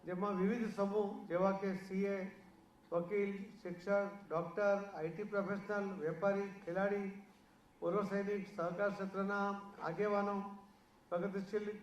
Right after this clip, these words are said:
ખેડૂતો, વિવિધ વર્ગના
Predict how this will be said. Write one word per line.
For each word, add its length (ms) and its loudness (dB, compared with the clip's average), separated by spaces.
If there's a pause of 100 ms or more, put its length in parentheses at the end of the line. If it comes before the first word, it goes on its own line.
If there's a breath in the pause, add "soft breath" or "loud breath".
ખેડૂતો, 420 4 (800)
વિવિધ 360 4
વર્ગના 520 8